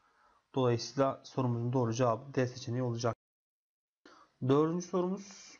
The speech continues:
bu uygulamalar arasında hangilerinin yer aldığı söylenebilir? Arkeolojik kazılar ilk insanların toprağın bitki yetiştirmek amacıyla günümüzden yaklaşık sekiz bin yıl önce kullanmaya başladığı göstermekte. İnsanların yerleşik hayata geçmesiyle toprak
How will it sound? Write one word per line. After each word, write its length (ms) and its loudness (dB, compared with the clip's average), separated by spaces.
bu 40 -2
uygulamalar 480 6
arasında 520 0
hangilerinin 440 0
yer 100 0
aldığı 280 0
söylenebilir? 1080 0
Arkeolojik 560 -2
kazılar 380 2
ilk 200 -4
insanların 420 0
toprağın 680 0
bitki 280 -8
yetiştirmek 420 -2
amacıyla 340 0
günümüzden 380 0
yaklaşık 460 -2
sekiz 320 0
bin 60 4
yıl 120 4
önce 240 4
kullanmaya 380 2
başladığı 320 0
göstermekte. 800 -2
İnsanların 400 2
yerleşik 400 2
hayata 160 2
geçmesiyle 480 0
toprak 380 0